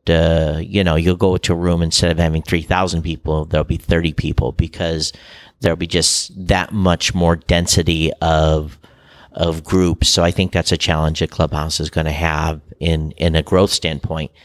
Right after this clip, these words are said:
Whereas the Twitter situation, I, you know, I've already got eight thousand Twitter followers. So, uh, you know, that to me, it makes it a lot easier to market once I get access to Twitter Spaces to be able to,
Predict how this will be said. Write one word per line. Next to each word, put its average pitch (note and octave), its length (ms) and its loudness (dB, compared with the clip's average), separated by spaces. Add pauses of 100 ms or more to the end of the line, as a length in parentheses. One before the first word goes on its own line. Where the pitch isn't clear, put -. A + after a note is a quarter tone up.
(400)
Whereas F#2 1000 2
the - 140 -2
Twitter G#2+ 680 0
situation, - 600 0
I, G#2 60 2
you A2 100 2
know, G2 80 2
I've F#2+ 140 0
already F#2 180 2
got A2 240 0
eight F2 160 -4
thousand E2 360 0
Twitter D#2 260 0
followers. D2+ 560 -8
So, G2 380 2 (540)
uh, - 60 -12 (240)
you G2+ 120 0
know, F#2 220 2 (140)
that G2+ 500 0
to G2+ 100 -6
me, F#2+ 580 0 (600)
it - 420 -10
makes G#2 360 2
it F#2+ 100 2
a F#2 80 4
lot F#2+ 280 4
easier F#2+ 580 2
to - 140 -2
market F2+ 600 2
once F#2 240 0
I G2 40 2
get F#2 160 -2
access F2+ 480 -2
to F#2 100 -6
Twitter G#2 280 0
Spaces E2+ 560 -2
to F#2 120 -6
be F2+ 200 0
able F#2 200 0
to, - 200 -6